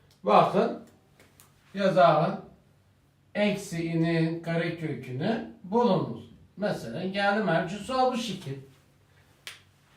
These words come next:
Yazmayıp c eşittir eksi i'nin karekökünü bul. Nasıl yazıp kök içinde, karekök içinde eksi i bulunuz. Ve bir sual geçse benim için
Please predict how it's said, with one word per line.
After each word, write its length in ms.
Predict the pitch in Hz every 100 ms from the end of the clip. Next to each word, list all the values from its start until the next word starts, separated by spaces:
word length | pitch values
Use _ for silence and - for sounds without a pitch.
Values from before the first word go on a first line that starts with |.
| _ _ _
Yazmayıp 720 | 127 180 220 180 165 147 139 - - _ _ _ -
c 240 | 123 170 165
eşittir 380 | 151 - 160 139
eksi 420 | 160 - - 147
i'nin 420 | 147 147 123 - -
karekökünü 640 | 139 135 135 127 - 123
bul. 180 | 165 -
Nasıl 260 | 190 190
yazıp 380 | 175 160 165 160
kök 260 | 196 202 139
içinde, 400 | - 131 160 175
karekök 480 | 165 170 - 135 -
içinde 320 | 131 175 175
eksi 300 | - - -
i 180 | 156 180
bulunuz. 480 | 202 160 135 - - - _ _ - _ 143
Ve 200 | 190 196
bir 80 |
sual 380 | 196 - 175 180
geçse 380 | 160 160 196 165
benim 200 | 139 123
için 300 | - 202 -